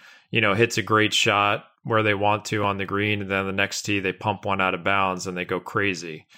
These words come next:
I mean, that happened to me the other day. I pulled a tee shot really badly out of bounds. I mean, it was just a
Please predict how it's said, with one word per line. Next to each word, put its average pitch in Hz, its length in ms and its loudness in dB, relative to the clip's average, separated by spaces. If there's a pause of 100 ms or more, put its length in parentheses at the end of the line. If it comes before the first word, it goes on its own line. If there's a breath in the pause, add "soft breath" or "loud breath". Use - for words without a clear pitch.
(120)
I 107 40 -4
mean, 110 100 0
that 127 140 2
happened 131 260 0
to 127 80 -6
me 120 100 0
the 113 140 4
other 107 180 2
day. 101 260 2
I 98 80 -2
pulled 117 380 0
a 104 160 -2
tee 107 160 0
shot 104 360 0
really 139 220 4
badly 104 420 2
out 101 140 2
of 85 80 -4
bounds. 98 320 0
I 87 40 -10
mean, 101 80 -8
it - 20 -2
was 90 100 -8
just 90 220 -14
a 104 80 -12